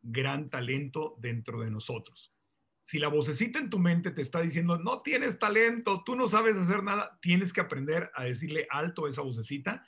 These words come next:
y conectarte con lo que amas. Porque eso que amas, eso que tanto te gusta, eso que tanto quieres hacer o comunicar, o que harías aunque tuvieras millones de dólares y lo harías gratis,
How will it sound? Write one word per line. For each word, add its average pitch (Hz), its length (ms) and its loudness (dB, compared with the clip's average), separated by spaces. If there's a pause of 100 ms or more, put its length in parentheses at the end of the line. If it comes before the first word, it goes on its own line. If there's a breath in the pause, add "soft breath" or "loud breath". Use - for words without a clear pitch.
(300 soft breath)
y 139 120 -8
conectarte 160 840 -4
con 127 160 -2
lo 113 120 -2
que 123 140 -4
amas. 104 440 -8 (420 soft breath)
Porque 131 400 -4
eso 226 340 0
que 196 140 4
amas, 131 560 -2 (240 soft breath)
eso 214 260 -4
que 226 100 0
tanto 262 560 0
te 220 100 4
gusta, 170 520 0 (220 loud breath)
eso 180 180 0
que 196 100 0
tanto 220 420 0
quieres 202 300 -2
hacer 180 380 0
o 190 100 -4
comunicar, 151 720 -2
o 180 120 -2
que 202 100 0
harías 190 380 2
aunque 180 180 0
tuvieras 170 360 -4
millones 170 420 0
de 151 80 -2
dólares 151 400 -2
y 143 60 -8
lo 143 100 -2
harías 170 280 -2
gratis, 160 600 -6